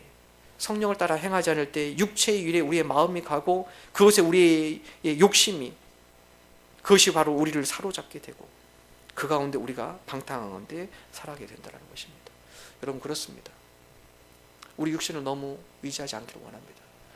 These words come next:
자기 확신에 우리가 살아가지 않기를 원합니다. 주님, 우리가 연약한 존재임을 깨닫게 하시고 하루하루 매 순간이 우리의 의지와 우리의 노력으로 되는 것이 아니라 주님을 의지하며 나갈 때, 우리가 성령님의 능력과 은혜에 따라 행동할 때,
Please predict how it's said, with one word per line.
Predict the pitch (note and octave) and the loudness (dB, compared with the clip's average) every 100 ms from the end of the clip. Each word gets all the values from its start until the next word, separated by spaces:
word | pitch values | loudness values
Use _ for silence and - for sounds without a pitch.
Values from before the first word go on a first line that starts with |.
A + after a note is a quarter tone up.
| - - | -20 -10
자기 | - E3+ | -8 -4
확신에 | E3+ G3+ G3+ | -2 -2 -2
우리가 | E3+ D3 | -4 -6
살아가지 | C#3+ E3 E3+ D#3 B2+ | -6 -6 -6 -8 -8
않기를 | A2+ B2+ A2+ | -14 -14 -16
원합니다. | A2+ D3 B2+ - - - - - - | -16 -18 -20 -20 -20 -20 -20 -20 -18
주님, | - - D3+ | -10 -6 -2
우리가 | D3+ C#3+ | -2 -2
연약한 | D3+ E3 D#3+ | -4 -4 -8
존재임을 | - C#3+ C#3+ C3+ | -10 -10 -8 -8
깨닫게 | B2+ C#3+ D#3 - | -10 -12 -12 -14
하시고 | B2 - C#3 C#3+ C#3+ - - - | -12 -12 -14 -16 -18 -20 -20 -12
하루하루 | - G#3 G3+ F#3+ | -4 0 0 2
매 | C#3+ E3 | 2 2
순간이 | F3 F#3 C#3+ C3 D3+ B2+ - - | 0 -4 -8 -8 -8 -12 -16 -8
우리의 | - E3 G3 | 0 2 4
의지와 | D3 D#3 F3 D#3+ | 2 0 0 2
우리의 | C3+ D3+ F#3+ E3+ D3 - - _ - | 0 -2 0 0 0 -8 -20 _ -2
노력으로 | D#3 F#3 G#3+ G3 | 2 2 2 -2
되는 | D3 D#3+ | -4 -8
것이 | F3+ F#3 | -6 -6
아니라 | C3 C3+ E3 D#3+ - _ - - | -6 -8 -10 -10 -16 _ -20 -12
주님을 | - - D#3+ F3 E3+ E3 F3+ - | -6 -4 -4 -6 -6 -8 -12 -12
의지하며 | C#3 C#3 D3 C#3 | -8 -6 -8 -10
나갈 | - - - | -18 -20 -20
때, | - - - _ _ _ _ - | -20 -20 -20 _ _ _ _ -16
우리가 | - D#3 | -6 -2
성령님의 | - A3+ A3 G#3+ G3+ F#3 | 0 0 0 -2 -2 -4
능력과 | C#3+ D#3+ F3 F3 D#3+ | -4 -4 -4 -2 0
은혜에 | D#3 E3+ F3 | 0 -2 -4
따라 | D#3 D3 | -6 -8
행동할 | D3 G#3+ G#3 F#3+ F3 F3 | -6 -6 -4 -4 -6 -8
때, | - | -12